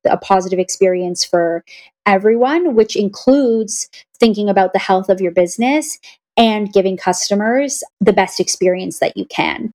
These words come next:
especially because now I think I mentioned we're seeing people are really happy that they have those credits and are happy to use them, try new things, uh,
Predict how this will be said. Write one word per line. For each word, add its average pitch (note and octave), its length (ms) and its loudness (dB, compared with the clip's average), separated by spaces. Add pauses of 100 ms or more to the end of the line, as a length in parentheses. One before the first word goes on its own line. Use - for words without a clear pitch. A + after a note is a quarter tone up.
especially A#3+ 640 0
because F#3+ 580 0
now G3 280 0
I F#3 180 0
think F#3 180 -4
I F3+ 80 0
mentioned F#3 640 -2 (240)
we're G#3 140 6
seeing G#3 340 0
people G3+ 340 2
are F#3 80 2
really F#3 220 0
happy F#3 380 0
that A#3 160 0
they A#3+ 100 2
have A#3+ 180 -2
those A#3+ 160 0
credits C4+ 460 0
and G3+ 100 0
are F3+ 100 -2
happy F3+ 280 -2
to F3+ 80 0
use G3+ 380 -2
them, F#3+ 640 0
try G3 260 0
new F#3 180 -4
things, G3 640 -2
uh, F3+ 320 -2